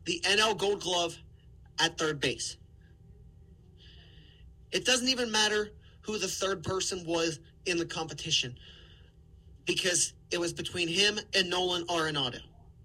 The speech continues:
And Ke'Bryan Hayes lost to Arenado. When you look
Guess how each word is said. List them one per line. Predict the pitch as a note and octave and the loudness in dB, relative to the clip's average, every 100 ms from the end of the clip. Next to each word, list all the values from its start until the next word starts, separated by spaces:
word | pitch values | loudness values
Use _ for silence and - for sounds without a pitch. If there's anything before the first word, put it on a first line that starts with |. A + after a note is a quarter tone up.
| - - - - - - - - - - - - - - - - - - - - - - - - - - - - - - - - - - - - - | -20 -20 -20 -20 -20 -20 -20 -20 -20 -20 -20 -20 -20 -20 -20 -20 -20 -20 -20 -20 -20 -20 -20 -20 -20 -20 -20 -20 -20 -20 -20 -20 -20 -20 -20 -10 2
And | F3+ F3 E3+ D3+ - - - - - - - - - - - - - - - - | 4 6 4 -2 -10 -20 -20 -20 -20 -20 -20 -20 -20 -20 -20 -20 -20 -20 -20 -8
Ke'Bryan | - - G#3+ A3 A#3+ A#3+ | -2 0 2 4 4 4
Hayes | G3 A#3+ A3+ E3 D3 - - - - - | 4 4 6 4 0 -8 -18 -20 -20 -16
lost | C#3 B2+ E3+ A3+ F3+ - - - - - - - - - - - - - - - - - - - - - - - - | -10 -2 2 4 4 2 -4 -6 -18 -20 -20 -20 -20 -20 -20 -20 -20 -20 -20 -20 -20 -20 -20 -20 -20 -20 -20 -20 -8
to | - G3 | -4 -4
Arenado. | - F#3+ F#3+ F3+ E3 C#3 - - - - - - - - - - - - - - - - - - - - | -2 0 2 2 2 0 -6 -14 -20 -20 -20 -20 -20 -20 -20 -20 -20 -20 -20 -20 -20 -20 -20 -20 -20 -12
When | D#3+ F#3 | -4 -2
you | G3 B3+ | -2 -2
look | C#4 | -2